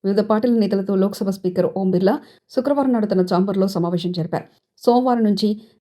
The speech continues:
సభా కార్యక్రమాలకు ఎలాంటి అవాంతరాలు లేకుండా సాగేందుకు సభ్యులంతా సహకరించాలని స్పీకర్ కోరారు. గత ఐదు రోజులుగా సభ పదే పదే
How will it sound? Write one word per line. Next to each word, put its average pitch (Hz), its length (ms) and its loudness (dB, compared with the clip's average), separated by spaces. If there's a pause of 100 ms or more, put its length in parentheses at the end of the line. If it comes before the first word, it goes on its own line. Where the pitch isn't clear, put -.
సభా 190 180 4
కార్యక్రమాలకు 185 600 0
ఎలాంటి 185 280 2
అవాంతరాలు 175 400 0
లేకుండా 170 320 -2
సాగేందుకు 185 440 0
సభ్యులంతా 185 420 0
సహకరించాలని 165 580 -2
స్పీకర్ 175 320 -2
కోరారు. 180 300 0 (460)
గత 220 80 4
ఐదు 220 180 4
రోజులుగా 214 400 0 (180)
సభ 254 220 2
పదే 247 280 4
పదే 233 400 4